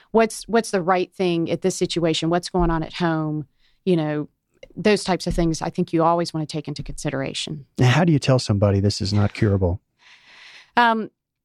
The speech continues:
Speaker 1: I, I've, I've learned through the years that honesty is actually, um, is, is really helpful for patients.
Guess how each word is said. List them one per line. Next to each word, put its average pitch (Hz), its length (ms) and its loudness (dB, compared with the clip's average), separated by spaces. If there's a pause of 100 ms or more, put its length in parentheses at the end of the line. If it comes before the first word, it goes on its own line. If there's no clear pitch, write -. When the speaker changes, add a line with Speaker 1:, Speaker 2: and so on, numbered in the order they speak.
(300)
Speaker 1:
I, - 200 -2
I've, 247 320 2
I've 262 220 2
learned 269 260 2
through 240 140 0
the 214 80 2
years 196 280 0
that 196 160 0
honesty 208 500 0
is 190 120 0
actually, 175 720 -2
um, 170 420 -2 (280)
is, 180 300 -2
is 180 160 -4
really 185 200 2
helpful - 360 -4
for 233 160 -8
patients. 240 600 -6